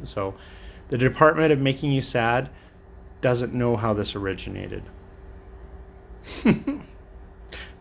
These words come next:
Makes, gives you so much faith in the Department of Making You Sad.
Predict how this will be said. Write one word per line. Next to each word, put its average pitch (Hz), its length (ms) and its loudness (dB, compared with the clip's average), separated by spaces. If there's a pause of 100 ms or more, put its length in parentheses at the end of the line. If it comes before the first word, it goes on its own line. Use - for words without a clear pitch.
(340)
Makes, - 500 2 (120)
gives 147 200 4
you 113 160 6
so 208 340 4
much 143 200 0
faith 101 320 -6
in 101 100 -8
the 104 80 -4
Department 104 460 -6
of 98 60 -4
Making 101 300 -6
You 101 100 -4
Sad. 98 380 -4